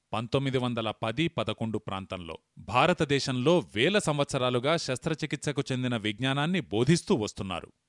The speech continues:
ఆంగ్లేయులకు ప్లాస్టిక్ సర్జరీ అంటే పద్దెనిమిది వందల అరవై వరకు తెలియను కూడా తెలియదు. భారతదేశంలో ప్లాస్టిక్ సర్జరీని గురించి వందల సంవత్సరాలుగా బోధిస్తూ వస్తున్నారు. నా దగ్గర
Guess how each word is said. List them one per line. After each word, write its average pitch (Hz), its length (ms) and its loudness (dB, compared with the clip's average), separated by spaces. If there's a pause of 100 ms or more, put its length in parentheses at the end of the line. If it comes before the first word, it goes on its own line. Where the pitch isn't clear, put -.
(560)
ఆంగ్లేయులకు 135 800 2
ప్లాస్టిక్ 139 560 -2
సర్జరీ 123 520 -2 (100)
అంటే 117 340 0
పద్దెనిమిది 135 560 -2
వందల 127 320 0
అరవై 120 460 0
వరకు 120 400 2
తెలియను 170 440 2
కూడా 123 240 2
తెలియదు. 101 440 -6 (380)
భారతదేశంలో 131 1080 0
ప్లాస్టిక్ 131 540 -2
సర్జరీని 131 540 0
గురించి 127 540 -2 (640)
వందల 151 440 2
సంవత్సరాలుగా 120 720 -2
బోధిస్తూ 107 520 -4
వస్తున్నారు. 95 500 -8 (520)
నా 127 200 0
దగ్గర 139 460 -2